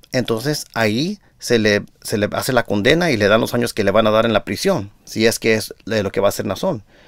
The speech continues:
Pero si Nazón dice que no es culpable, entonces esto se va a ir a un jury trial. Y van a tener que buscar un jurado y seleccionar al jurado,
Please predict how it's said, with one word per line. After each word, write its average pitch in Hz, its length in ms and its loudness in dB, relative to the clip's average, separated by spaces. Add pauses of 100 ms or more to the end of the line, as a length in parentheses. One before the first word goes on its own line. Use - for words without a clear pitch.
(240)
Pero 143 160 4
si 151 140 0
Nazón 165 300 2
dice 196 220 -2
que 113 140 4
no 165 140 6
es 220 80 -4
culpable, 110 600 0 (460)
entonces 143 600 0 (260)
esto 143 200 -4
se 131 140 0
va 113 80 4
a 110 60 6
ir 120 80 2
a - 20 2
un 131 160 0
jury 170 260 -2
trial. 95 400 -4 (640)
Y 110 220 0
van 110 140 4
a - 20 -4
tener 123 240 2
que - 80 -2
buscar 113 440 2
un 123 140 -2
jurado 160 600 0 (260)
y 113 80 -6
seleccionar 117 640 -2
al 139 160 -4
jurado, 107 500 0